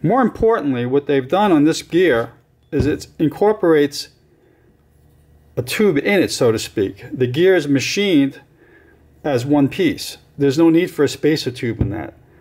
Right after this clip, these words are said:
And that makes a, a much more rigid piece because now it's incorporates the spacer as part of the, the wall of the gear, as part of the bore of the gear.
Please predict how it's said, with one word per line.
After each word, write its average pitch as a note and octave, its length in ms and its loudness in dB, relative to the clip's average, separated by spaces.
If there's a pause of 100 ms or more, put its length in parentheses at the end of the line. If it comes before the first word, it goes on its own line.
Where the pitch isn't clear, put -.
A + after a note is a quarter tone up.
(280)
And C#3 160 0
that A3 220 0
makes F#3 300 0
a, D#3+ 300 0 (120)
a C#3+ 60 2
much E3+ 280 0
more E3+ 240 2
rigid D3 400 0
piece - 540 -2 (140)
because C3+ 400 2
now E3+ 280 4
it's - 260 -4 (380)
incorporates D#3 720 0
the C3+ 100 -6
spacer E3+ 460 0
as C3 180 -2
part D3+ 280 0
of C#3 80 0
the, B2 160 2 (580)
the - 80 0
wall D3 340 2
of C#3+ 60 2
the C#3 80 -2
gear, C3+ 380 -4
as - 80 -20
part D3 260 -2
of C#3+ 60 4
the C3 80 -2
bore C#3+ 280 2
of D#3 60 2
the C#3+ 60 0
gear. D#3 420 -4